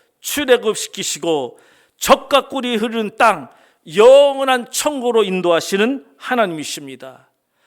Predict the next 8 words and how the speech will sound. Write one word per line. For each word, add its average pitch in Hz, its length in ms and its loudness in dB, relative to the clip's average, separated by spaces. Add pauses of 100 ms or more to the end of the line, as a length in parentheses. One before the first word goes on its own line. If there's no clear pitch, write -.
(160)
우리를 240 340 -2
영원한 233 360 0
생명 233 420 -6
주시고 220 580 -2 (320)
영원한 240 380 2
나라로 233 180 2
인도하시기 226 640 2
위해서 233 540 2